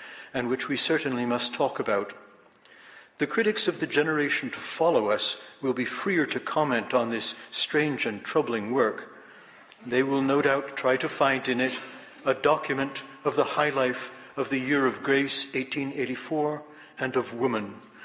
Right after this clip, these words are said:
as an overheated and artificial civilization has made her, and of a certain kind of taste, less responsive to frank and healthy blooms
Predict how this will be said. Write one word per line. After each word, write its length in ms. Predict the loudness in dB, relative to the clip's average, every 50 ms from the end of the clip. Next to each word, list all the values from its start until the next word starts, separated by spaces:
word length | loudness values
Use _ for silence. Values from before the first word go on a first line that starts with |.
| -18 -18 -16 -2
as 220 | 0 0 2 2 0
an 120 | 0 2 2
overheated 680 | 2 2 4 2 -2 0 -2 -4 -2 0 -2 -2 -2 -2
and 240 | -4 -4 -4 -4 -2 0
artificial 600 | 0 2 2 0 -2 -4 -4 -2 0 -2 -2 -2
civilization 840 | -2 -2 -2 -2 -2 -2 -2 -2 0 0 0 0 -2 -2 -4 -4 -4
has 220 | -2 -2 -4 -2
made 240 | -2 0 0 0 0
her, 280 | -2 -2 -2 -2 -4 -8 -14 -20 -20 -20 -20 -18 -18 -18 -18 -20 -20 -20 -8 -2
and 120 | 0 0 0
of 80 | 0
a 60 | -2
certain 360 | -2 2 2 2 0 0 -6 -8
kind 280 | -2 -2 -2 0 0
of 180 | -4 -6 -6 -4
taste, 540 | 0 0 0 0 0 -4 -6 -6 -8 -12 -16 -16 -20 -20 -10 0
less 300 | 0 0 0 0 -4 -4
responsive 720 | -4 -4 -4 0 2 2 2 2 0 -4 -6 -6 -6 -8
to 100 | -8 -8
frank 440 | -6 2 2 2 2 2 -2 -4 -4
and 120 | -4 -4
healthy 360 | -2 -4 -4 -4 -4 -6 -8 -6
blooms 560 | -2 -2 0 0 0 -2 -4 -4 -4 -6